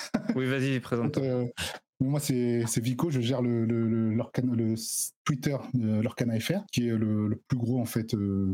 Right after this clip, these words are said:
Speaker 1: euh, centre d'information sur l'Orcana actuellement, parce qu'on a plus de mille cinq cents followers, je crois, et puis on est le deuxième réseau le plus suivi, euh, après, euh,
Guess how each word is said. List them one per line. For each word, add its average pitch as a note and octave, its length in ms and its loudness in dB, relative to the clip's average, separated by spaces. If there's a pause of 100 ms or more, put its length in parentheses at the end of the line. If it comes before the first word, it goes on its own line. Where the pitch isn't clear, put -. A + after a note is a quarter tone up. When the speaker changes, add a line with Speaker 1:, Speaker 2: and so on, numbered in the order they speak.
(160)
Speaker 1:
euh, G2 360 2
centre A#2+ 260 0
d'information A#2 500 0
sur A2+ 200 0
l'Orcana A2+ 320 -2
actuellement, A2+ 420 0
parce C3+ 80 -8
qu'on G#2 220 0
a G2+ 60 0
plus - 200 -2
de A2 100 -2
mille G#2 320 2
cinq A#2+ 140 -2
cents - 140 -4
followers, A2+ 380 -2
je - 80 -12
crois, A#2 200 -2
et G#2+ 60 -2
puis A2+ 160 -2
on G#2+ 80 0
est G#2 40 0
le G#2 120 0
deuxième A2+ 320 0
réseau A2 240 0
le B2 60 -2
plus - 120 -4
suivi, A#2 400 0
euh, G#2+ 140 2
après, A2 300 -2
euh, G2+ 180 2